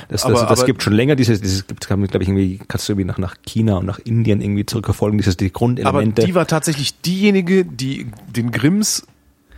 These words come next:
Speaker 2: von diesem Märchen
Speaker 1: Ja,
Speaker 2: berichtet
Speaker 1: und
Speaker 2: hat,
Speaker 1: auch das
Speaker 2: sozusagen.
Speaker 1: Märchen erzählt. Also das war halt irgendwie, also Grimm, steht hier in dem Artikel, also Wilhelm Grimm wollte, die war damals achtzehnhundertzehn, war die schon vierundsechzig Jahre alt und die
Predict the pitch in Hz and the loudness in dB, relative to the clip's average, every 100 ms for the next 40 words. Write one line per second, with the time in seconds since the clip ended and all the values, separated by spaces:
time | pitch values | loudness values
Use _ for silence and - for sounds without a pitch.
0 | - - - 170 180 120 104 95 87 - | -10 -4 0 0 0 -2 -4 -4 -6 -6
1 | 90 92 160 156 117 143 - 156 - 113 | -8 0 2 2 2 0 0 0 0 2
2 | 127 117 117 98 107 - 113 120 131 120 | 2 2 2 2 -2 0 0 2 2 2
3 | - - - 107 113 - - 131 160 139 | 2 -6 -12 -4 -2 -2 0 2 2 -2
4 | 113 127 135 127 123 120 135 127 107 113 | 0 2 2 2 0 0 -2 0 2 4
5 | 110 - 107 147 151 101 107 117 120 101 | 2 2 2 4 2 0 0 0 0 0
6 | 95 92 92 104 107 - 101 - 101 - | 0 2 2 2 2 0 -4 -2 -2 2
7 | 107 135 107 104 104 98 - 123 104 - | 4 4 4 2 2 -2 0 -2 -2 -4
8 | 95 113 147 151 151 - - - 117 117 | -2 0 2 0 0 -8 -4 0 0 2